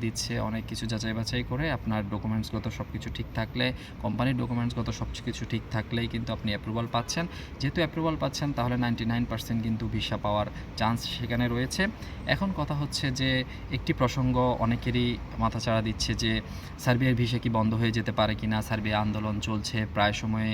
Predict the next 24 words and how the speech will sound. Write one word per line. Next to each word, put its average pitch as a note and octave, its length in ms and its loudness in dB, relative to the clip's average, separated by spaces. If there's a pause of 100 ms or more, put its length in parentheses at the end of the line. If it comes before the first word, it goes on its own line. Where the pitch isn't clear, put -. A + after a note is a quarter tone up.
(100)
আন্দোলন G#2+ 400 0
দেখা G2+ 260 -2
যায়, G#2+ 300 0
সার্বিয়া G#2 360 -2
সরকার G#2 280 -4
পতন G#2+ 300 -4
হতে G#2+ 240 -6
পারে, G#2+ 140 2 (100)
নতুন G2+ 200 -4
সরকার G2+ 360 -2
আসতে - 200 -4
পারে, G#2+ 200 0 (400)
সার্বিয়া B2+ 320 4
ভিসার A2+ 280 2
ভবিষ্যৎ G#2+ 380 0
কী? A2 120 -2 (120)
আসলে A#2+ 240 -2 (140)
একটি A#2 220 -6
কথা A2 140 0 (100)
বলবো, A2 220 -2
সেটি G#2+ 240 -4
হচ্ছে G#2+ 320 -4
যেহেতু G#2+ 220 -4 (100)
সার্বিয়াতে A2 520 -2